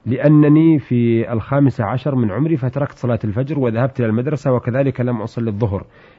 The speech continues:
لأنني عندما خرجت من المدرسة الساعة الواحدة والنصف بعد الظهر، ثم اغتسلت وصليت العصر، ثم قضيت الفجر والظهر، فما حكم أفعالي هذه، وبماذا تنصحونني؟ لأنني قد قرأت أن من ترك وقتا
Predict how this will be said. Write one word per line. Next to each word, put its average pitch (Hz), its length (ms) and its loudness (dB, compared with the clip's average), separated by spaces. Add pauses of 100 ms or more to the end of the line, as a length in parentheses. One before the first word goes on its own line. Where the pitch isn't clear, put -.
لأنني 139 420 4
عندما 127 360 2
خرجت 135 380 -2
من 123 80 2
المدرسة 131 400 -2
الساعة 113 360 -6
الواحدة 113 380 -4
والنصف 117 360 -4
بعد 110 160 -4
الظهر، 123 380 -4 (360)
ثم 139 220 2
اغتسلت 131 480 0
وصليت 131 480 -2
العصر، 123 440 -4
ثم 131 260 0
قضيت 120 380 -4
الفجر 120 380 -4
والظهر، 95 420 -4 (360)
فما 139 320 4
حكم 139 420 -2
أفعالي 110 540 -4
هذه، 156 400 -2
وبماذا 120 500 -2
تنصحونني؟ 151 840 -2 (360)
لأنني 131 760 2
قد 127 360 -6
قرأت 127 400 0
أن 127 240 0
من 117 160 0
ترك 135 320 -4
وقتا 123 520 -2